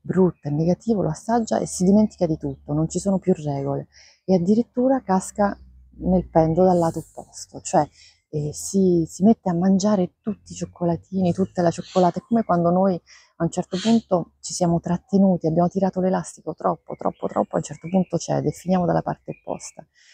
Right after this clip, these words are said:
del pendolo. Appunto, lui si, si stra-, si addormenta addirittura ingurgitando e distruggendo tutta la vetrina,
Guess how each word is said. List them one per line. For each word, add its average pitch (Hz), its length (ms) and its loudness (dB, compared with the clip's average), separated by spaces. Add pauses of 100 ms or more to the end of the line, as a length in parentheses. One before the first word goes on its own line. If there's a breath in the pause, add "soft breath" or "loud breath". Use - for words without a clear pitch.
(160 soft breath)
del 151 180 -2
pendolo. 147 380 0
Appunto, 151 380 -4
lui 180 220 2
si, 156 160 -8
si - 200 -16
stra-, 170 680 -2
si - 140 -2
addormenta 196 680 4
addirittura 175 540 0
ingurgitando 180 1000 -2 (400 soft breath)
e 165 100 -2
distruggendo 180 800 0
tutta - 300 -6
la 185 120 4
vetrina, 202 480 2